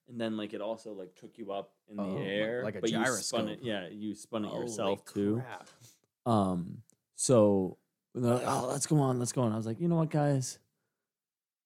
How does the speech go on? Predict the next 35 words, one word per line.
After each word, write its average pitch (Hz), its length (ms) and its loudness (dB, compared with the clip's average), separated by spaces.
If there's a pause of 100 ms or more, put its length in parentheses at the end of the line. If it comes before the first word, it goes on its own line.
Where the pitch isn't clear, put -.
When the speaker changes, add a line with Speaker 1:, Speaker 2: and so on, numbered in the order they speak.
(260)
Speaker 1:
I 151 40 -2
think 180 240 2
I'm 143 100 4
gonna 131 240 6
take 107 240 0
a - 40 -10
break - 440 -8
on 65 140 -12
this - 240 -12
one. 73 300 -10 (260)
I'm 131 200 2
gonna 139 220 6
sit 113 240 4
it 101 100 8
out." 92 360 6 (460)
And 104 440 2 (300)
girlfriend 95 380 4
at 87 100 2
the 90 80 -2
time 90 440 2
looks 92 260 -6
at 87 60 -2
me 87 200 -2
and 92 180 -10
goes, 92 300 -8 (1500)
"No, 107 440 6
let's 156 220 2
do 120 240 8
it. 90 140 0 (260)
Let's, 160 220 0
come 180 200 4
on." 90 380 -4
It 156 420 -4
wasn't, 190 440 4
wasn't 240 500 2